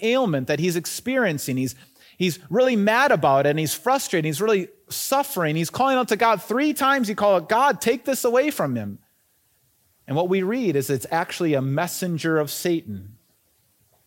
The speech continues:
And then this week, as all these things happen to Jesus, as we think about Holy Week,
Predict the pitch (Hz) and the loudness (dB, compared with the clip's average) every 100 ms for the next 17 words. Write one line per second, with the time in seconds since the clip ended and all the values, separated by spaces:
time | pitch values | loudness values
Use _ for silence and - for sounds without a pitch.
0 | _ _ _ _ _ _ _ _ _ _ | _ _ _ _ _ _ _ _ _ _
1 | _ _ _ 143 156 165 160 151 - 165 | _ _ _ -2 0 0 0 -2 -2 -2
2 | 180 135 - - _ _ _ _ _ _ | 0 0 -4 -18 _ _ _ _ _ _
3 | _ _ _ _ _ _ _ 139 165 208 | _ _ _ _ _ _ _ 2 4 4
4 | 226 202 208 208 190 - 175 185 - 135 | 2 0 -2 0 -2 0 0 0 0 -2
5 | 131 131 - _ 151 135 190 208 175 117 | -2 -6 -12 _ -6 -2 0 0 -2 -4
6 | 104 120 139 135 180 185 165 160 156 185 | -6 -8 -6 -4 -4 -2 0 0 0 0
7 | 202 165 110 101 - | 2 0 -2 -6 -12